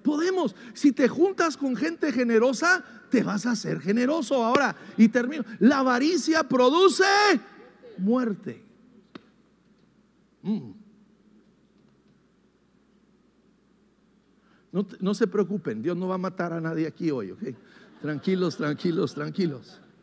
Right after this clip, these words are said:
Pero sí viene una muerte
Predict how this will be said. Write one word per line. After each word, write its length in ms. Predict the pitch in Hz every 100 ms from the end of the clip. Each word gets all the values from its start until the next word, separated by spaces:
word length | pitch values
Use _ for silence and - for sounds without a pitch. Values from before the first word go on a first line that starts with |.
| _ _ _ _ _ _ _ _ _ _ _ _ _ _ _ _ _ _ _ _ _ _ _ _ _ _ _ _ _ _ _ _ _ _ _ _ _
Pero 220 | - 185 185
sí 240 | - 247
viene 300 | 262 226 233
una 220 | 233 208
muerte 920 | 175 175 208 220 202 - 170 147 139